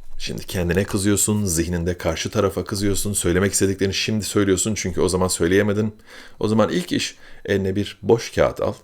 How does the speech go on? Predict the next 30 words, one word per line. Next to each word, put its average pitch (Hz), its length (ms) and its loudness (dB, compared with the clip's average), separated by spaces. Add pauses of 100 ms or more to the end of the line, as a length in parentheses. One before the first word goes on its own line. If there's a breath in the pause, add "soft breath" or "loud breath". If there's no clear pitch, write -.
(180)
bir 110 80 -2
de 113 100 -2
kalem 113 280 2
al 69 100 -4 (420)
ve 85 200 0
bu 98 100 2
deneyimini 92 360 0
yazmaya 73 360 0
başla. - 240 -10 (340)
Onu 110 160 0
tarif 113 300 2
et. - 200 -6 (580 loud breath)
Böylece 95 240 6
senin 120 400 2
zihnindeki 92 560 -2
hikayeyi 71 480 0
ilk - 140 -6
başta 87 260 0
dışarı 85 280 0
çıkartabiliriz. - 800 -4 (340)
Dedim 131 220 0
ya, 92 140 4 (960 loud breath)
zihin, 101 400 0 (180)
onunla 117 220 6
ilgili 98 160 4
çok - 180 2
fazla 104 240 6
bir - 60 -4
şey 107 140 0
bilmiyoruz. 85 400 -4